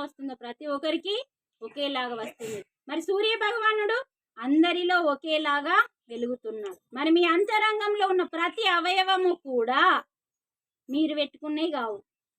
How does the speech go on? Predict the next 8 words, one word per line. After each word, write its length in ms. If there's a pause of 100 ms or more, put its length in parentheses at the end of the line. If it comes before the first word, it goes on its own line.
(840)
మీ 160
లోపల 340
ఉన్న 100 (100)
కిడ్నీలు, 540 (640)
కాలేయము, 640 (640)
గుండె, 380 (560)
ఊపిరితిత్తులు 680
ఇవన్నీ 240